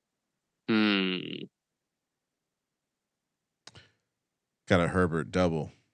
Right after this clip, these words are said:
Speaker 2: while you're thinking. Got a, uh,
Speaker 1: Yeah.
Speaker 2: missed out on
Speaker 1: Uh,
Speaker 2: Eckler, but I got the, got the double.
Speaker 1: Hmm.
Speaker 2: Deep in thought,
Speaker 1: I'm
Speaker 2: Mister
Speaker 1: gonna take
Speaker 2: Andrew.
Speaker 1: Godwin here and, uh, Devin Singletary.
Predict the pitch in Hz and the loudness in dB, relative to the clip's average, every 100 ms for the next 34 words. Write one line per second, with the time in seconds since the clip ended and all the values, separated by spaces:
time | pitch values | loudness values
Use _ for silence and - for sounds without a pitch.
0 | _ - 82 76 69 82 80 76 78 - | _ -6 -4 -4 -4 -6 -8 -10 -12 -16
1 | _ _ _ _ _ - 90 85 - 76 | _ _ _ _ _ -4 -2 -2 -8 -14
2 | 98 98 101 104 101 101 104 - _ _ | -2 2 6 6 6 4 2 -2 _ _
3 | 110 139 147 135 135 127 104 104 113 95 | 0 2 6 8 8 8 6 4 2 0
4 | 82 78 85 82 87 101 95 101 95 90 | -2 -2 -2 0 2 2 4 4 4 2
5 | 90 - - 101 78 85 85 80 82 - | -4 -10 -8 -6 -6 -4 -4 -6 -10 -14
6 | _ _ _ _ _ _ _ _ _ _ | _ _ _ _ _ _ _ _ _ _
7 | _ _ _ _ _ _ _ _ _ _ | _ _ _ _ _ _ _ _ _ _
8 | _ _ - 101 95 90 - _ _ _ | _ _ -2 0 2 -2 -8 _ _ _
9 | _ _ _ - _ _ _ 127 147 151 | _ _ _ -20 _ _ _ 6 8 6
10 | 117 113 104 85 - _ _ _ _ _ | 6 6 6 4 -6 _ _ _ _ _
11 | _ _ _ 104 101 104 92 175 90 104 | _ _ _ 0 2 4 4 4 4 6
12 | 113 120 127 127 127 123 113 101 117 117 | 6 4 4 4 4 2 0 0 2 4
13 | 110 98 98 98 98 95 92 92 90 - | 6 4 4 4 6 4 2 0 -2 -4
14 | 92 - - 67 76 | -6 -6 -8 -6 -8